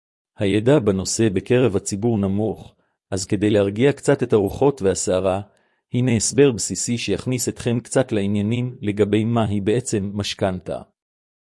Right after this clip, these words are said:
אז מה זה בעצם משכנתה? משכנתה היא הלוואה. בשורה התחתונה,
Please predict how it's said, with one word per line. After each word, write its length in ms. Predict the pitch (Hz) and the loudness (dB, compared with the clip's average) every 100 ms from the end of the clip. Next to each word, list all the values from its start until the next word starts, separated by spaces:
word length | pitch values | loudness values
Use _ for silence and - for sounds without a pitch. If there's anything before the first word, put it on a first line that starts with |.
| _ _ _ - | _ _ _ -6
אז 160 | 95 | -2
מה 140 | 104 120 | 2 2
זה 140 | 131 | 2
בעצם 460 | 95 98 - 117 104 | 2 2 2 0 0
משכנתה? 680 | 92 - 98 98 101 151 170 - _ _ _ _ _ _ _ _ _ _ | -4 -2 -2 -2 0 -2 -2 -8 _ _ _ _ _ _ _ _ _ _
משכנתה 640 | 95 - - 135 120 120 | -6 -2 2 2 2 2
היא 280 | 104 104 104 | 2 2 4
הלוואה. 480 | 107 95 98 82 62 - _ _ _ _ _ _ _ _ _ | 4 2 0 -2 -6 -10 _ _ _ _ _ _ _ _ _
בשורה 420 | 95 98 98 110 135 | -6 -4 0 2 2
התחתונה, 640 | 117 - - 92 101 | 0 -6 -6 -4 -4